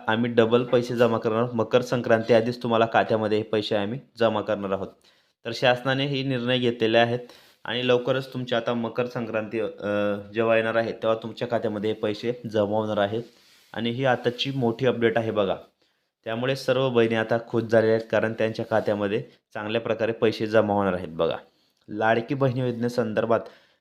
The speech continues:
तुम्हाला आपल्या चॅनलवर अशाच नवनवीन अपडेट आणि महत्त्वपूर्ण माहिती पाहायला मिळत असतात.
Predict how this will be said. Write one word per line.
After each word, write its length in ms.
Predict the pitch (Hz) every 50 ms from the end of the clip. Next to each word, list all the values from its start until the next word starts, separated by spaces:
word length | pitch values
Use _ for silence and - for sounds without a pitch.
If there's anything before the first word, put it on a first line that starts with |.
| _ _ -
तुम्हाला 280 | 117 113 120 120 127
आपल्या 500 | 131 127 127 - 123 131 - - - -
चॅनलवर 360 | - 117 107 107 107 110 113 107
अशाच 340 | 104 113 113 - 131 127
नवनवीन 400 | 123 123 123 123 123 123 123 123
अपडेट 340 | 117 110 113 110 117 113 117
आणि 120 | 113 113 110
महत्त्वपूर्ण 520 | 117 113 110 - 113 104 104 104 104 107
माहिती 340 | 107 104 101 98 98 - 127
पाहायला 400 | - - 113 107 101 104 101 98
मिळत 240 | 98 98 92 - 92
असतात. 260 | 92 - - 95